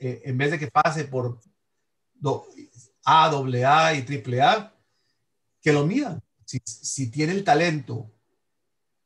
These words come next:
eh, ponlo en las mayores. Si no tiene el talento, tal vez muévelo y miras que ti-,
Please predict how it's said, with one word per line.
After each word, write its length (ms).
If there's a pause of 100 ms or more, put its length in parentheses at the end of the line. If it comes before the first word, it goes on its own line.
(240)
eh, 280
ponlo 360
en 220
las 180
mayores. 500
Si 100
no 140
tiene 180
el 60
talento, 560 (280)
tal 140
vez 200
muévelo 720
y 100
miras 260
que 80
ti-, 200